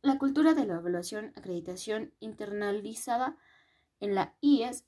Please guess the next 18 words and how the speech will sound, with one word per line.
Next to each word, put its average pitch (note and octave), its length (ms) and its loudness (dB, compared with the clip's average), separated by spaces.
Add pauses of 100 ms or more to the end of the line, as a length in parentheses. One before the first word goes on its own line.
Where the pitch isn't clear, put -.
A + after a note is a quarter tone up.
(180)
fomenta C#4+ 400 6
la C4 120 2
mejora A#3+ 460 -4
continua C4 540 -2
de C4 100 0
los E3 120 -4
programas A#3 580 -2
y G3+ 100 -4
la G#3+ 100 -6
institución. - 600 -12 (1600)
A - 140 -10
todo B3+ 240 -2
esto, B3 240 -4
entonces, A#3 480 -4
¿qué C#4+ 220 4
significa C#4+ 500 2
este, G#3 420 -4 (200)
estar - 420 -8